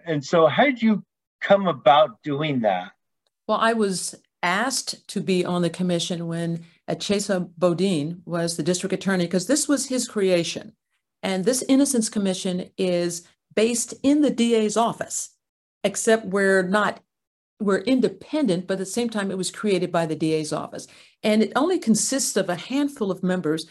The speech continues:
Speaker 2: and they wanted a retired judge to be on this commission. Why? Well, I've presided over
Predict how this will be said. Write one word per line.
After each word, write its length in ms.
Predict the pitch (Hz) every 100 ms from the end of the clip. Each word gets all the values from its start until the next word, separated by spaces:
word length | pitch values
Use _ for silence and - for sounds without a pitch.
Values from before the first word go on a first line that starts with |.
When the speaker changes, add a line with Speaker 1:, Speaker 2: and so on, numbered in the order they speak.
| - _ -
Speaker 2:
and 300 | 202 202 -
they 200 | 220 214
wanted 440 | 214 311 294 233 202
a 200 | 196 202
retired 800 | 180 185 - 214 214 208 196 -
judge 800 | 214 202 156 165 170 - - _ _ _ -
to 100 | 185
be 160 | 196
on 140 | 185 170
this 180 | 165
commission. 520 | - 214 294 320 - -
Why? 480 | 185 156 151 202 - _
Well, 280 | 370 339 -
I've 260 | 214 226 226
presided 540 | 220 196 226 247 240
over 500 | - 185 180 175 170